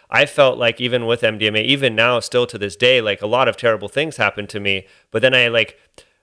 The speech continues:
I feel really bad for, you know, my family and for, you know, those around me that did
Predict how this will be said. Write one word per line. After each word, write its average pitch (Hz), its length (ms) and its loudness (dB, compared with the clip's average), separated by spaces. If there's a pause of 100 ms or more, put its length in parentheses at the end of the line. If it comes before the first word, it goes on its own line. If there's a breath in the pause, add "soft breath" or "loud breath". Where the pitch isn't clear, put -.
(180)
I 113 40 0
feel 135 240 0
really 123 200 -6
bad 113 460 2
for, 107 600 -2
you 110 100 -6
know, 101 220 -6
my 107 420 -2
family 104 640 -2
and 98 220 -6
for, 98 500 -4
you 110 100 -10
know, 101 380 -4
those 127 300 2
around 110 480 -2
me 107 260 0
that 101 380 -4
did 110 200 -2